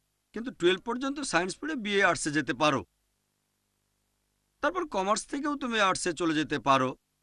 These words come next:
আমাদের এই তিনটা ভাগ আছে, এখানেও এই তিনটা ভাগে অনেকগুলো অপশন আছে, অনেকগুলো অপশনের নিয়ম আছে, সবগুলো দিচ্ছি না। আমরা সেই অপশনগুলো দেব যেগুলো এই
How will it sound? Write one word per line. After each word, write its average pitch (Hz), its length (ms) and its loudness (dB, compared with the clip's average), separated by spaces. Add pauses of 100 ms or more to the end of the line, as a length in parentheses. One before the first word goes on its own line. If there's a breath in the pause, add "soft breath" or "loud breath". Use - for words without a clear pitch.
(100)
আমাদের 277 360 -2
এই 277 100 -8
তিনটা 254 460 -4
ভাগ 160 340 2
আছে, 139 560 0 (360)
এখানেও 190 340 -4
এই 214 80 -2
তিনটা 226 420 0
ভাগে 180 480 4
অনেকগুলো 202 560 -2
অপশন 151 600 -2
আছে, 123 380 -2 (540)
অনেকগুলো 269 320 0
অপশনের 208 320 -2
নিয়ম 175 340 0
আছে, 156 260 -2
সবগুলো 302 420 2
দিচ্ছি 180 340 -2
না। 123 160 -2 (1600)
আমরা 151 240 2
সেই 147 300 0
অপশনগুলো 254 580 -2
দেব 202 320 2
যেগুলো 190 520 0
এই 151 340 2